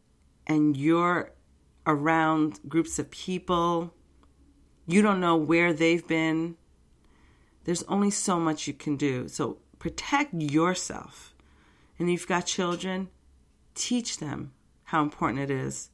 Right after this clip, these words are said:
to wash their hands. It's so important. My friends, I just wanted to share this with you because I know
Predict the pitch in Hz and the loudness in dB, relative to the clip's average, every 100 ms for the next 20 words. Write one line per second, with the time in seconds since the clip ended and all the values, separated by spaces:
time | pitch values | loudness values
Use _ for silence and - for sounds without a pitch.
0 | _ - - 147 139 - 147 147 143 - | _ -14 -8 -6 -6 -8 -10 -12 -12 -14
1 | - - - _ _ _ _ _ _ _ | -14 -16 -20 _ _ _ _ _ _ _
2 | _ _ _ _ _ _ _ _ _ _ | _ _ _ _ _ _ _ _ _ _
3 | _ _ _ _ _ _ _ _ _ _ | _ _ _ _ _ _ _ _ _ _
4 | _ _ _ 156 151 - 185 165 156 - | _ _ _ -10 -6 -4 -2 0 -2 -4
5 | 120 - - - _ _ _ _ _ _ | -6 -6 -12 -16 _ _ _ _ _ _
6 | _ _ _ _ _ - - - - 185 | _ _ _ _ _ -20 -20 -20 -6 -4
7 | 160 170 165 175 170 208 214 214 208 208 | 0 2 2 0 -2 -2 0 0 0 -2
8 | 151 - 143 139 151 151 151 156 147 151 | -4 -2 -2 -2 -2 -4 -6 -4 -4 -4
9 | 165 170 160 165 170 | -8 -8 -4 0 0